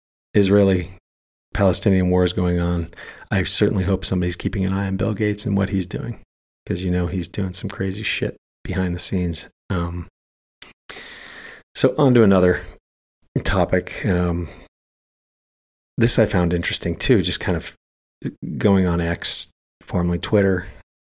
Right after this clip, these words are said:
um, and seeing that's become, I don't know if I, I, I saw Musk on a podcast, and I do think that it was, and I had this conversation actually with my sibling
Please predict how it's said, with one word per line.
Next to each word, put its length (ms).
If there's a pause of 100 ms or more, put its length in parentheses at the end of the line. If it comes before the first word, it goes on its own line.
um, 580
and 160
seeing 760 (360)
that's 200
become, 540 (760)
I 20
don't 140
know 140
if 180 (140)
I, 220
I, 260
I 100
saw 480
Musk 360
on 120
a 120 (360)
podcast, 600
and 100
I 80 (240)
do 180
think 280
that 100
it 100
was, 140
and 100
I 120
had 180
this 100
conversation 540
actually 200
with 100
my 60
sibling 520